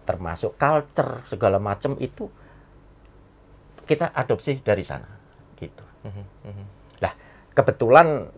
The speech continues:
Speaker 1: kami tekankan kepada teman-teman bahwa pedoman perilakunya adalah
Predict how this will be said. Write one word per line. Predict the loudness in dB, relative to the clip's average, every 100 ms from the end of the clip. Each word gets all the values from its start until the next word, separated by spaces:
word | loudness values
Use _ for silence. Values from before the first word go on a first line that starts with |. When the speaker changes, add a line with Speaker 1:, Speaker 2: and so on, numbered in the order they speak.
| 2
Speaker 1:
kami | 4
tekankan | 2 2 2 4 2
kepada | 2 2 0
teman-teman | 0 -4 -4 -4 -4 -4 -6 -8
bahwa | -2 0 2 0 -4 -8 -18 -20 -20 -20 -20 -20 -20 -20 -20 -20 -20 -20 -20 -20 -2
pedoman | 4 8 8 8
perilakunya | 6 6 4 0 -2 0
adalah | 0 2 0